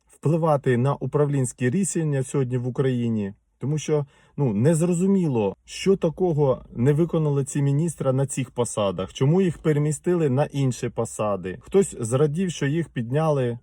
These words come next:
до рівня Офіса Президента. Я от, е, може, поставлю сюди відео, там, от новий очільник, е, Офісу Президента, там, з якоїсь регіональної політики,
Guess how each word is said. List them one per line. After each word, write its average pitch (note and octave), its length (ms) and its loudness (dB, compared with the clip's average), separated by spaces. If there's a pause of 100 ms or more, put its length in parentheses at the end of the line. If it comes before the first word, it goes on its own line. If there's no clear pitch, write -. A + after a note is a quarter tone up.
(100)
до A#2+ 180 2
рівня D#3+ 300 2
Офіса D3 480 0
Президента. A2 920 0 (200)
Я D3+ 100 2
от, C#3 120 2 (120)
е, B2+ 220 2
може, B2+ 240 0
поставлю B2 480 0
сюди A#2+ 440 -2
відео, C3 460 0
там, G#2+ 280 -2 (1120)
от C3+ 180 0
новий E3 340 6
очільник, D3 760 2
е, B2 500 4
Офісу C3 420 -2
Президента, C3+ 640 0
там, A#2 240 0
з G#2 100 -4
якоїсь B2 460 0
регіональної A#2+ 840 2
політики, C3+ 880 -2